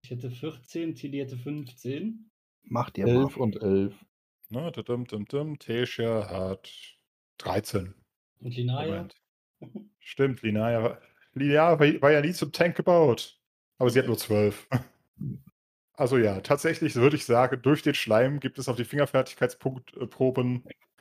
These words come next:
Speaker 4: zwei Erleichterungen. Das heißt, eine Fingerfertigkeit für jeden. Yay! Tesha klappt.
Speaker 1: Tio klappt.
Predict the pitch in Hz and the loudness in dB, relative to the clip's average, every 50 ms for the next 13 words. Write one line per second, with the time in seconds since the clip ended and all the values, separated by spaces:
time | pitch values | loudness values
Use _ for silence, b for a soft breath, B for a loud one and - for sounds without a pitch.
0 | b b b b b b - - - 120 123 135 131 120 117 120 120 - - - | b b b b b b -14 -6 2 4 6 6 8 8 6 6 4 4 0 -6
1 | 92 101 131 - _ _ _ _ _ _ _ _ _ - 113 - - 123 131 165 | -8 -6 -8 -8 _ _ _ _ _ _ _ _ _ -6 -4 -2 -2 0 0 -2
2 | 151 - - - 143 151 160 - - 147 151 - - 147 - - - 151 147 - | -2 -4 -4 -6 -4 -4 -4 -4 -4 -4 -6 -2 -2 -2 -4 -4 -4 -6 -4 -2
3 | - 165 165 160 156 - 110 107 - _ - 370 370 359 339 330 320 302 285 - | 0 0 0 0 0 -2 -4 -8 -4 _ 2 4 4 4 4 2 2 0 -2 -6
4 | _ _ _ _ _ _ _ _ _ 139 - 147 160 156 - - - - 165 175 | _ _ _ _ _ _ _ _ _ -6 -2 0 0 2 2 0 2 2 2 2
5 | 165 - - _ _ _ _ _ _ _ _ _ - - - _ _ _ _ _ | 0 -4 -18 _ _ _ _ _ _ _ _ _ -20 -20 -20 _ _ _ _ _
6 | _ _ - - - 135 143 151 151 - - 190 214 214 - - | _ _ -18 -12 -8 -6 -6 -6 -6 -4 -2 -2 -2 -2 -4 -10